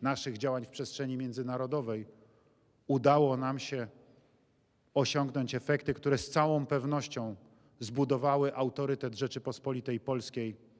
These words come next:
w tej bardzo trudnej sytuacji, w tej ważnej przestrzeni, jaką jest przestrzeń międzynarodowa, gdzie, jak wiemy, zbiega się,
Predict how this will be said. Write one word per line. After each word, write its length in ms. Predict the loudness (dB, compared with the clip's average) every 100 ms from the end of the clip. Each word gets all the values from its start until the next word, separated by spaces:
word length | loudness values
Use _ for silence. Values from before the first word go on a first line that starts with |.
| _ _ _ _ _
w 100 | -2
tej 180 | 2 4
bardzo 400 | 6 6 6 2
trudnej 400 | 0 -2 -2 -4
sytuacji, 680 | -4 -6 -4 -4 -4 -10 -12 -14 _
w 100 | -6
tej 200 | 2 4
ważnej 480 | 6 6 6 2 -4
przestrzeni, 520 | -4 -8 -8 -6 -4
jaką 280 | -2 -4 -4
jest 240 | 0 -2 -2
przestrzeń 480 | -10 -10 -8 -8
międzynarodowa, 800 | -6 -8 -6 -6 -4 -4 -4 -4 -6 -14 -12
gdzie, 180 | -6 -4
jak 180 | -4 -2
wiemy, 340 | -2 -2 -6 -10 -20 -20 _ _ _ _ _ -12
zbiega 540 | -4 0 2 2 0
się, 420 | -2 -4 -4 -4